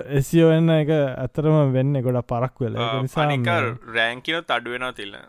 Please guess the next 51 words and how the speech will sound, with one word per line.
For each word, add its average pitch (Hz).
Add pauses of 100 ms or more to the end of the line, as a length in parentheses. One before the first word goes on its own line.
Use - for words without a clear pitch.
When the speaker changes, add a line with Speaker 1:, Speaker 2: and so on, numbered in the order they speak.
(120)
Speaker 2:
ස්ලෝ 113
ක්‍රෝලිං 117
වුණොත් 139
Speaker 1:
ඔව්. -
Speaker 2:
එහෙම 123
රෑන්කින් 104
ඩ්‍රොප් 95
කරන 98
එක. - (960)
Speaker 1:
ඔව්. 117 (800)
අ, 135
ඒ, 131 (160)
ඒක 151
නිසා 170
අපි 147
අනිවාර්යෙන් 147
ඉතින් 135
ප්‍රී 131
රෙන්ඩර් 120
අයියෝ 113
හරි 127
නැත්තම්, 131 (380)
අ, 123
දැන් 110
නෙක්ස්ට් 117
වගේ 123
එකක් 120
යූස් 120
කරනවා 120
නම් 123
ඒ 117
සර්වර් 117
සයිඩ් 110
මේ 113
එස් 117
එස් 127
ආර් 117
කියලා 117
අපි 117
කියන්නේ 117
සාමාන්‍යයෙන් 131
මේ 120
සර්වර් 110
සයිඩ් 107
රෙන්ඩරිං. 113
ඒ 123
ටෙක්නික්ස් 156
ගොඩක් 156
තියෙනවනේ. 196
ඉතින් 190
එක්කෝ 127